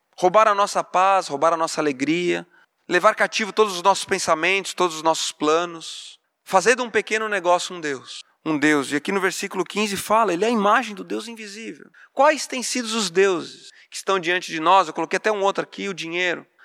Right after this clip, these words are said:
Daqui a pouco o dinheiro pode ser um Deus no nosso coração. O relacionamento, a busca desenfreada por um relacionamento. Eu não sei qual é, talvez, a dificuldade de cada um aqui. Eu sei da, eu tenho muitas dificuldades.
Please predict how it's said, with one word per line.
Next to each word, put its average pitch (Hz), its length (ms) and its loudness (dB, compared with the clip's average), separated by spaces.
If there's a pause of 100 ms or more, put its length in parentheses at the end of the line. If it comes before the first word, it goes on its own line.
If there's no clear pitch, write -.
(100)
Daqui - 140 -4
a - 20 -2
pouco 220 200 0
o - 20 0
dinheiro 220 360 2
pode 220 220 -2
ser 220 200 -8
um 220 120 -12
Deus 220 460 -8 (220)
no 175 60 -10
nosso 185 220 0
coração. 175 680 -2 (360)
O - 40 -6
relacionamento, 208 1000 0 (320)
a - 120 2
busca 214 420 2
desenfreada 190 840 2
por - 160 -12
um 175 60 -8
relacionamento. 170 960 -2 (240)
Eu - 80 0
não 294 140 2
sei 320 300 0
qual 247 280 4
é, 262 300 2 (340)
talvez, 233 440 4
a 247 60 0
dificuldade 233 600 0
de 226 80 -12
cada 269 240 0
um 262 100 -4
aqui. 247 240 -4
Eu 254 80 2
sei 277 160 0
da, 247 200 0
eu 226 80 0
tenho 277 200 -2
muitas 247 360 0
dificuldades. - 760 -4